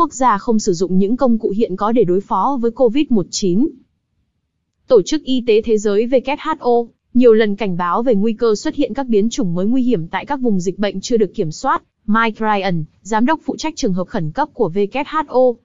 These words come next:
cho biết ngày mười bảy tháng năm. Tại họp báo, Tổng giám đốc W H O Tedros Adhanom Ghebreyesus cũng bày tỏ sự quan ngại sâu sắc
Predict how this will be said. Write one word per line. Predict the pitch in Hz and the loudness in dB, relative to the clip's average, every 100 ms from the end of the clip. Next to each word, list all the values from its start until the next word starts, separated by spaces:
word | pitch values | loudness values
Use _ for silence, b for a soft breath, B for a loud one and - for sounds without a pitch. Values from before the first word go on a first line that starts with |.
| _ - | _ -4
cho | 285 | 0
biết | 262 349 | 2 2
ngày | 277 196 | 0 2
mười | 190 | 0
bảy | 185 180 147 | 0 -2 -4
tháng | 185 214 | -4 0
năm. | 254 226 _ _ _ _ _ _ _ _ _ _ - | 0 -2 _ _ _ _ _ _ _ _ _ _ -8
Tại | 190 | -4
họp | 202 180 | -4 -2
báo, | 190 170 208 330 _ _ | 0 0 0 -4 _ _
Tổng | - 226 170 | -2 0 0
giám | 196 226 | 0 0
đốc | 311 247 | 0 0
W | 233 269 294 | -2 -2 -6
H | 311 311 | -6 -2
O | 247 220 | -2 0
Tedros | 285 - 240 214 202 - | -4 -2 0 0 -2 -4
Adhanom | 262 302 254 233 226 220 | -2 -2 -2 0 2 2
Ghebreyesus | 208 208 202 190 214 202 196 196 - 220 - - _ _ | 2 0 0 2 2 2 0 -2 0 -2 -4 -14 _ _
cũng | - 247 302 | -4 0 2
bày | 254 190 | 2 2
tỏ | 214 | -2
sự | - - | -4 -8
quan | - 233 | -2 0
ngại | 220 - | 0 -2
sâu | - 202 | -2 -2
sắc | 202 330 | 2 -2